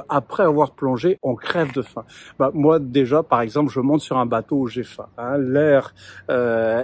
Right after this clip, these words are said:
être en plein air, être en pleine mer, ça donne faim. Je sais pas si vous, vous avez cette sensation, mais moi, c'est mon cas. Et là, il s'agit de faire attention à ce que, euh, vous mangez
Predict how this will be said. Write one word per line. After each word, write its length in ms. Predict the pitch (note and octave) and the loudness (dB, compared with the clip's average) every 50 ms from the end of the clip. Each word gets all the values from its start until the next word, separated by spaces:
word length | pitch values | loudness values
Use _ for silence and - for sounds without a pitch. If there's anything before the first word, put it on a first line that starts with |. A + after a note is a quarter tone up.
| - - | -2 0
être 240 | D#3+ D#3+ - - D#3+ | 0 0 2 0 0
en 80 | C#3+ | 0
plein 200 | C3+ - D3 D3 C#3+ | 2 2 0 2 2
air, 340 | C#3+ C#3 C#3 C3 A2 B2 - _ - | 2 2 2 0 0 -4 -6 _ -2
être 220 | B2+ B2 - - | -2 -2 0 -2
en 60 | C3+ | -4
pleine 260 | A#2 - D3 C#3+ C#3+ C#3 | -2 2 2 2 4 4
mer, 320 | C3+ C3+ C#3+ D#3+ D#3+ D3 - - - - - _ | 4 4 2 2 0 -4 -10 -16 -20 -20 -20 _
ça 320 | - - - E3 C#3+ C#3+ D3+ C#3+ - - | -14 -6 -2 0 0 0 0 -4 -10 -14
donne 340 | C3+ B2+ B2+ C#3 C3+ - | -8 0 2 4 4 4
faim. 260 | - - - - F#2+ - | 2 -2 -4 -6 -6 -6
Je 100 | - - | -6 -6
sais 80 | - C3+ | -6 -2
pas 140 | - C#3+ C#3 | 0 0 0
si 160 | - - D#3 | 0 -2 -4
vous, 240 | B2+ A2+ F#3 G#3 G3 | -4 0 0 2 2
vous 180 | F3+ E3 C3+ | 2 2 2
avez 120 | C#3+ C3 B2+ | 2 2 2
cette 200 | - D3 B2+ - | 0 -2 -4 -4
sensation, 540 | - B2+ A2+ - A2+ - - - E3+ E3 D#3+ | -4 -6 -4 -6 -6 -8 -6 -4 -2 -2 0
mais 160 | C#3 B2+ C3 | 0 -2 -2
moi, 340 | B2+ A#2 B2 C3+ D3 D3 C#3 | -2 -2 -2 0 0 0 0
c'est 220 | - - - C3+ | -2 -4 -6 -6
mon 160 | A#2+ A#2 A2+ | -4 -6 -8
cas. 180 | G2+ - A#2+ - _ - - - - - - - - | -8 -12 -14 -16 _ -18 -20 -20 -20 -20 -20 -8 -2
Et 80 | - D3 | 0 2
là, 240 | C3+ D#3+ A3 B3+ B3+ - | 4 4 4 2 2 0
il 80 | G3 E3+ | -2 -4
s'agit 300 | - - D#3+ D3 F#3 G3 | -2 -2 0 0 0 -2
de 40 | - | -2
faire 140 | - F#3 F3 | 0 0 0
attention 560 | E3 - D#3 D3 D3 - - G3+ A3 A3 - _ | 0 0 -2 -4 -4 -4 -4 -4 -4 -4 -8 _
à 300 | - F3 F3+ F#3+ G3 G3 | -4 -2 0 2 2 0
ce 160 | F#3 - - - | 0 -4 -8 -6
que, 120 | - F#3+ | -2 0
euh, 680 | F3+ F#3 F#3+ F#3 F3+ F3 C#3+ B2 A#2+ A#2 A2+ A#2 A#2 A#2 | 2 4 4 4 4 4 2 2 0 0 -2 -4 -4 -6
vous 300 | A#2 A#2 A2+ B2 D3+ E3+ | -6 -8 -8 -6 -4 0
mangez 420 | D#3+ C#3+ C3+ B2+ A#2+ E3 G3+ A3+ | 0 0 0 0 2 0 0 0